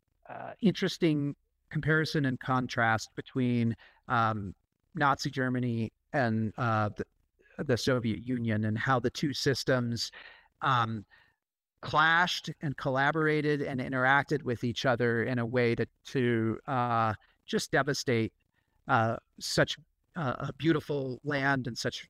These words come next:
uh, you know, beautiful cultures, uh, for decades. So it's, it's a tragedy, but it, it's, uh, something that we all should, should better understand. And, and I'll, and I,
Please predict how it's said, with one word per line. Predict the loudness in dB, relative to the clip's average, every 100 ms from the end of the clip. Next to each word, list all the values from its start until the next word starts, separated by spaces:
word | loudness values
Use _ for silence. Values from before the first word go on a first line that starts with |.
| -2
uh, | 2 2 0
you | 0
know, | 0 0 _ _ _ _ _ _ _ _ _ _ -2
beautiful | 0 0 -4
cultures, | 0 0 0 -2 -2 -4 -10 -18 -20 _
uh, | -2 0 0 -2 _
for | -16 -4 0 2 0 -2 _ _ -2
decades. | 0 2 -2 -2 -8
So | -4 0 0
it's, | 0
it's | -6 -6 -6
a |
tragedy, | 0 2 2 -2 0
but | 0
it, | 0 -2
it's, | -4 -6 -6
uh, | -2 0 -2 -4 -2
something | 0 0 0
that | 0
we | 0
all | 0 -2
should, | -4 -12 -10
should | -8 -8 _ _ 0
better | 2 2
understand. | 0 -4 -6 -6 -10 -14 _ -20 -20 -6
And, | -4
and | -2 0
I'll, | 0 0
and | 0
I, | 2